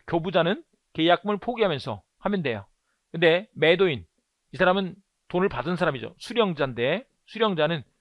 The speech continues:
백억을 상환하면서, 그러니까 일억을 받았어. 그러면 일억의 배액은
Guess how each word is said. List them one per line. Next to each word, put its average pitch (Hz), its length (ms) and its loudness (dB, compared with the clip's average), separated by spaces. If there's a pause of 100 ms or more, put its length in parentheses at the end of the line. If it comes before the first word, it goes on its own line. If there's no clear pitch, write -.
(140)
백억을 175 440 2
상환하면서, 139 520 -2 (280)
그러니까 185 380 2 (100)
일억을 233 320 6
받았어. 175 540 2 (240)
그러면 180 260 -2
일억의 214 720 2
배액은 180 540 -2